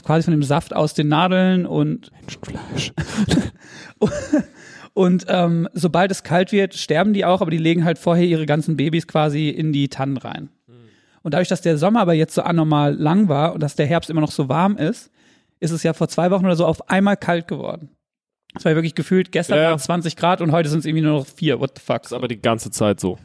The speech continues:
Speaker 1: Und das ist ja die Zeit, wo alle bei uns, äh, die Heizungen angemacht haben. Und diese Viecher sind so windig, die kommen auch durch nicht jetzt kaputte Fenster, aber durch leicht poröse Fensterdichtung. Durch nicht neue Fensterdichtung kommen die durch.
Speaker 2: Fuck.
Speaker 1: Die wollen nur ins Warme. Die legen halt keine Eier oder so und die essen, gehen auch nicht ans Essen oder so, sondern die wollen einfach nur ins Warme.
Speaker 2: Frieren einfach nur.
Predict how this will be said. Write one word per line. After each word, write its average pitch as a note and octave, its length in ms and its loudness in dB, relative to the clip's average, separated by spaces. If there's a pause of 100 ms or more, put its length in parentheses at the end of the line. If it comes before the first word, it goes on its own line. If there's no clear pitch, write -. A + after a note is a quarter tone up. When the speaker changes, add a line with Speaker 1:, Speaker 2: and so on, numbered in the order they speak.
(140)
Speaker 1:
Und D#3+ 140 -4
das F#3+ 120 0
ist - 40 -12
ja G#3 80 2
die F3+ 80 0
Zeit, F#3 280 0
wo D#3+ 180 2
alle E3+ 520 2
bei C#3+ 140 -2
uns, E3 300 -2
äh, D3+ 260 0
die D3 160 -6
Heizungen F#3+ 400 -2
angemacht G3 460 0
haben. A3 320 -4 (360)
Und E3 140 0
diese D3+ 140 0
Viecher A#3+ 320 0
sind E3 120 0
so F#3 180 0
windig, G3 280 2
die E3 100 -4
kommen F3+ 220 0
auch F#3 200 -2
durch F3+ 420 0 (840)
nicht F#3 280 0
jetzt E3 240 -2
kaputte G3+ 400 -2
Fenster, F#3+ 240 0
aber F3 60 0
durch D3 160 -2
leicht E3+ 260 2
poröse F3+ 400 2
Fensterdichtung. D3+ 760 -4
Durch C#3 180 0
nicht G3+ 240 2
neue F3 280 2
Fensterdichtung D3+ 600 -2
kommen D3+ 200 -4
die D3 120 -6
durch. D3 400 -4
Speaker 2:
Fuck. - 500 -4
Speaker 1:
Die E3+ 140 0
wollen F#3+ 200 2
nur G3 120 2
ins - 180 -4
Warme. E3 320 0
Die C#3 140 -2
legen F3+ 240 2
halt E3 160 0
keine D3+ 280 0
Eier G3+ 280 2
oder A3 240 4
so A3 180 4
und F3+ 240 -2
die D#3 160 -2
essen, D#3+ 320 -2
gehen D#3+ 140 -2
auch E3 80 4
nicht E3+ 140 2
ans D3 120 0
Essen F#3 260 -2
oder G#3+ 120 2
so, G3+ 80 0
sondern F#3+ 140 0
die E3 100 -2
wollen D#3 100 0
einfach F3 260 -6
nur F3 100 -2
ins C#3+ 140 -6
Warme. D3 200 0
Speaker 2:
Frieren G3 240 2
einfach A2+ 240 0
nur. G#2 280 0